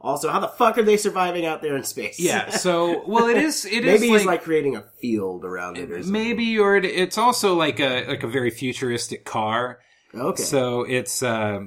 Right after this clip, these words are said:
Speaker 2: it's a Team Dash car, and maybe they're just airtight. I don't know. Maybe they're built to go into
Speaker 1: <laughs>
Speaker 2: space. Who knows? Um,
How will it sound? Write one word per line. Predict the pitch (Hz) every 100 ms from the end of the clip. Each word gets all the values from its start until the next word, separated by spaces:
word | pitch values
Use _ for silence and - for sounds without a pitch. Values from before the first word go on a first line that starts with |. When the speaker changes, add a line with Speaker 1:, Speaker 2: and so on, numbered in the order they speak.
| -
Speaker 2:
it's | 117 131
a |
Team | 123 - 147 139
Dash | 120 123 127 -
car, | - 131 127 127 131
and | 123 117
maybe | 117 117 117 113
they're | 110 107
just | 104 110 - - -
airtight. | 127 131 131 127 131 151 -
I | 123
don't | 131 135
know. | 127 120
Maybe | 123 143
they're | 147 143
built | - -
to | -
go | 113 156
into | 175 165
Speaker 1:
<laughs> |
Speaker 2:
space. | 147 220 - - 165 123 - - - - 214 -
Who | 175 208 185
knows? | 147 113 95 - - - - _
Um, | 123 127 120 117 110